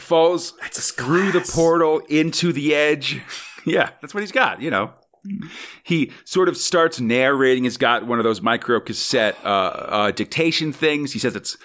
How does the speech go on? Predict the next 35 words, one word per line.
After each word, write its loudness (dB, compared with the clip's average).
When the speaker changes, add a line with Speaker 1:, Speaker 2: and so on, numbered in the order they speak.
Speaker 1:
it's -2
quiet, 0
<laughs> -20
but -8
then 2
a, 0
a 2
horde 4
of 2
demon 2
runs 2
past, 0
and 2
they 4
just -2
kinda 2
knock 0
him -10
down. 2
It's -8
just -10
sort 0
of -6
this 2
Speaker 2:
Man, 2
I 2
don't 2
give 2
a 2
Speaker 1:
random 2
Speaker 2:
shit. -6
Speaker 1:
demon 2
horde. 0
Speaker 2:
Love -2
it. -6